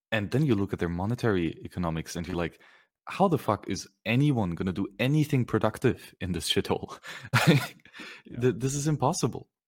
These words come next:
Speaker 2: I couldn't agree more. And, um, again, the conclusion, the conclusion that I have is very simple. You know, you look at all this stuff,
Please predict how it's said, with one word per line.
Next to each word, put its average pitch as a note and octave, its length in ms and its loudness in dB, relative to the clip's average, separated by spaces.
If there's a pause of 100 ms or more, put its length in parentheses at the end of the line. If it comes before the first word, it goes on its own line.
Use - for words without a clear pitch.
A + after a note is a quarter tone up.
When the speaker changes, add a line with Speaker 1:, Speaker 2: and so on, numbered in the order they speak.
(240)
Speaker 2:
I E2 500 -20 (360)
couldn't G#2 160 -12
agree G2 140 -8
more. G#2+ 420 -4
And, E2 300 -10
um, D#2+ 300 -12 (460)
again, C3+ 180 -2
the A2+ 60 -4
conclusion, G2 880 -6 (120)
the A2 60 -14
conclusion A#2 640 -4
that F#2 100 -6
I G#2 140 -2
have D#2+ 320 -6
is D2+ 220 -12
very F2+ 180 -8
simple. - 400 -10 (140)
You D#2 100 -16
know, D2+ 80 -14
you D2+ 80 -14
look G2 140 -10
at A#2 60 -8
all F#2 100 -6
this E2+ 120 -12
stuff, E2 320 -12